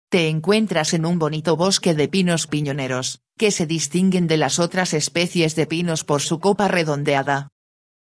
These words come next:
Los pinos son todos de la misma altura, lo que indica que son de la misma edad. El terreno está movido formando terrazas.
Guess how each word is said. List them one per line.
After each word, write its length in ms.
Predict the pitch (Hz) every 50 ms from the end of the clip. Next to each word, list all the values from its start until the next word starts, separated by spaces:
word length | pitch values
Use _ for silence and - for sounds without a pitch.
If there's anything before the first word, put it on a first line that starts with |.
| _
Los 320 | - 208 190 160 151 - -
pinos 320 | 196 208 202 208 208 202
son 220 | - 208 202 190 170
todos 320 | 196 214 208 226 214 -
de 100 | 190 170
la 100 | 165 151
misma 400 | 156 165 170 170 185 185 156 151
altura, 500 | 147 147 139 - 135 135 139 131 135 - _ _ _
lo 240 | - 202 196 190 175
que 140 | - 180 160
indica 480 | 156 156 156 156 196 214 - 220 208
que 140 | 202 196 185
son 240 | - 202 202 196 190
de 100 | 170 147
la 120 | 139 131
misma 380 | 143 156 180 175 - 190 165 143
edad. 320 | 143 139 139 123 127 - - _ _ _ _ _ _ _ _
El 240 | - 185 165 151 -
terreno 420 | 147 139 143 175 196 202 196 175
está 300 | 156 143 - - 180 180
movido 400 | 185 180 170 196 226 220 208 196
formando 600 | - - 151 151 160 170 190 214 226 220 214 202
terrazas. 680 | 202 180 160 151 147 135 135 - 143 139 143 139 - -